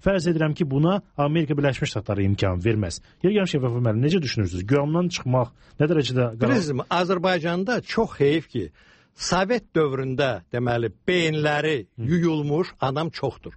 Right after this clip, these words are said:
Speaker 1: Bəli.
Speaker 2: Onlar belə düşünürlər ki, Azərbaycan Rusiyanın qarşısında bir təzim eləsə
Speaker 1: Hı hı.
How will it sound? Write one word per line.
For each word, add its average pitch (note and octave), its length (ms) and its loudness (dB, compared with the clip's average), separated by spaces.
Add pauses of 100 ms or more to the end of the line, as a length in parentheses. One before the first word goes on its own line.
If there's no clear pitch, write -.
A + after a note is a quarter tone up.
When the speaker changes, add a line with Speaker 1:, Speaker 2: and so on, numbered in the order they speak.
(140)
Speaker 1:
Bəli. F#2 180 -4 (300)
Speaker 2:
Onlar B3 340 2
belə G#3+ 240 2
düşünürlər A#3 560 -2
ki, A2 220 -6 (380)
Azərbaycan F#3+ 720 0
Rusiyanın D#3+ 540 0
qarşısında D3 600 -2
bir G3+ 140 0
təzim D#3+ 480 -2
eləsə A#2+ 380 -2 (100)
Speaker 1:
Hı A2 140 -12
hı. A#2 160 -8